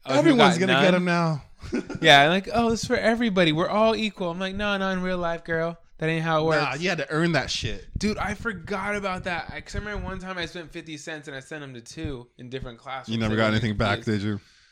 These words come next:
Speaker 1: Well, I think it was more of a guy doing it for the girl. I don't think the girls did as well. I got, I think I got one or two.
Speaker 2: Maybe you're, I don't
Speaker 1: And I'm
Speaker 2: remember
Speaker 1: like,
Speaker 2: how it
Speaker 1: "Yes."
Speaker 2: worked, but it was something like that where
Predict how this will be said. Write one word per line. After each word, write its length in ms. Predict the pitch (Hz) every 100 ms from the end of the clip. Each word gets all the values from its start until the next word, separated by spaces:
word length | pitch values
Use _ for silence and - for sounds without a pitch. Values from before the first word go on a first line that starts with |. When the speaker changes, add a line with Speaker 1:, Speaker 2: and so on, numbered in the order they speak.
| _ _ _ _ -
Speaker 1:
Well, 120 | 170
I 20 |
think 140 | 247
it 40 | 269
was 120 | 196
more 240 | 196 208
of 160 | 180 151
a 80 | 135
guy 240 | 139 147
doing 160 | 151 165
it 80 | 160
for 100 | 156
the 80 |
girl. 220 | 123 139 147
I 40 |
don't 120 | 180
think 180 | 208 196
the 80 | 185
girls 360 | 135 143 147
did 120 | 135 139
as 140 | 147
well. 80 | -
I 100 | 143
got, 220 | 175 196
I 120 | 147 147
think 160 | 208
I 80 | 220
got 240 | 220 -
one 600 | 127 135 131 131 143 160
or 200 | 156 120
two. 500 | 123 - 143 135 117 117
Speaker 2:
Maybe 240 | 139 165
you're, 160 | 160 151
I 40 |
don't 80 | 214
Speaker 1:
And 80 | 208
I'm 80 |
Speaker 2:
remember 180 | 165 160
Speaker 1:
like, 60 | 165
Speaker 2:
how 60 | 127
it 40 |
Speaker 1:
"Yes." 60 | 110
Speaker 2:
worked, 200 | 110 -
but 100 | 110
it 60 | 117
was 140 | -
something 260 | 151 147 135
like 200 | 117 117
that 220 | 104 98
where 200 | 104